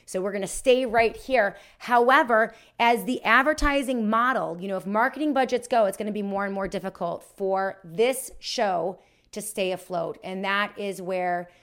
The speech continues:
you come in. You're going to hear me, uh, very often talk about listener support. So many of you currently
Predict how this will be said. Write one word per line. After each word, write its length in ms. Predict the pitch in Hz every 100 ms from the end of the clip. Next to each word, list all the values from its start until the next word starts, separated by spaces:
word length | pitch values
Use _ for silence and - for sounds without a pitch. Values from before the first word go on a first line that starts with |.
| _ -
you 320 | 156 185 180
come 320 | - - 180
in. 240 | 180 160 170
You're 100 | 180
going 380 | 165 196 208 220
to 120 | 226
hear 400 | - - 226 226
me, 440 | 208 190 185 175 - _ -
uh, 180 | 175 180
very 340 | 180 220 262
often 380 | 240 226 233 214
talk 320 | 208 190 202
about 340 | 202 180 180 185
listener 720 | 180 190 226 254 233 220 220
support. 760 | - - 208 - 190 175 123 - _ _ -
So 420 | - 277 269 294
many 340 | 277 262 247
of 120 | 220
you 420 | 185 208 208 220 - _ _
currently 840 | - 233 247 247 247 240 247 240